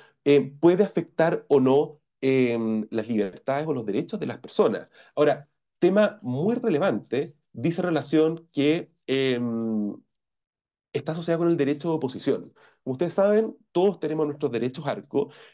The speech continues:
pero el interés legítimo tiene una particular relevancia con los derechos de oposición, porque si yo fundo el uso de un dato, em, en virtud del interés legítimo,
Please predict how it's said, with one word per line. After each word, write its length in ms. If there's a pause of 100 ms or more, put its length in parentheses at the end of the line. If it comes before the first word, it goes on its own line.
(100)
pero 160
el 60
interés 360
legítimo 400
tiene 180
una 120
particular 680
relevancia 600
con 140
los 140
derechos 320
de 80
oposición, 400
porque 400 (420)
si 240
yo 140
fundo 720 (180)
el 120
uso 240
de 60
un 180
dato, 520
em, 600
en 140
virtud 260
del 80
interés 320
legítimo, 640